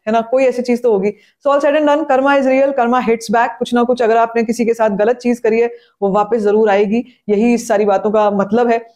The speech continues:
और रही बात जहां तक नंबर्स की, आज भी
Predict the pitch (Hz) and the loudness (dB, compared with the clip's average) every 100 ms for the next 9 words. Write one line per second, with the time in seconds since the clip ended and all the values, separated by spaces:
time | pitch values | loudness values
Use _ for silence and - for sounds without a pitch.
0 | _ _ _ _ - 220 214 180 202 208 | _ _ _ _ -4 0 0 0 0 2
1 | 233 226 208 214 226 233 208 208 214 254 | 2 0 0 0 0 -2 -2 0 2 0
2 | 247 247 247 - _ _ 240 269 262 262 | 0 -2 -2 -10 _ _ 0 2 2 2
3 | 277 | 2